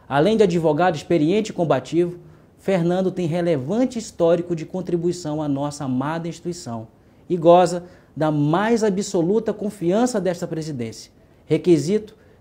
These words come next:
que hoje, bem sei, é essencial para presidir o nosso altaneiro Tribunal de Prerrogativas. A revogação da portaria de nomeação alcança todos os membros atuais, mas registro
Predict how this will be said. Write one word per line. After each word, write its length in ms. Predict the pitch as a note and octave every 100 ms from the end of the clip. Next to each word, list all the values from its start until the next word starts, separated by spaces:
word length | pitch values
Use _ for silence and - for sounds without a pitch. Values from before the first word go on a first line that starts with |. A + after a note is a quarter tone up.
| -
que 160 | G#3+
hoje, 400 | F3+ E3 B2 B2+ -
bem 300 | D3+ E3+ C#4+
sei, 440 | C#4+ - D3 D3 - - -
é 160 | C#3+ D#3+
essencial 800 | D#3 F#3+ F#3+ F#3 D3+ C#3 C#3+ - - _ _
para 200 | D3+ D#3
presidir 800 | C#3 - F#3+ F3 C#3+ B2+ E3 E3+ - - _
o 120 | D3+
nosso 340 | D3 D3+ D3
altaneiro 640 | D#3 D3 D3 C3+ D3 E3 D#3+
Tribunal 560 | D3+ D#3 C#3 B2 C3
de 100 | B2+
Prerrogativas. 880 | B2 B2 B2+ B2+ B2 G#2 F2+ - - _ _ _ _ _ _ - -
A 120 | -
revogação 520 | D3 F#3+ G3+ F#3+ G3 A#3
da 120 | A3
portaria 520 | F#3+ F3 F3+ D#3 D#3+
de 120 | D3+
nomeação 720 | D3 C#3+ C#3 B2 - E3+ E3+ - _ _
alcança 760 | D#3 F#3+ F#3+ F#3 G3+ F#3+ B2 - _ _
todos 380 | A#3 B3 B3+ G#3
os 100 | G#3
membros 380 | F#3+ G3 F#3 F3
atuais, 580 | F3 F#3 D#3+ B2+ A#2+ -
mas 220 | C#3+ D#3
registro 560 | F3 G3+ D#3+ D#3 -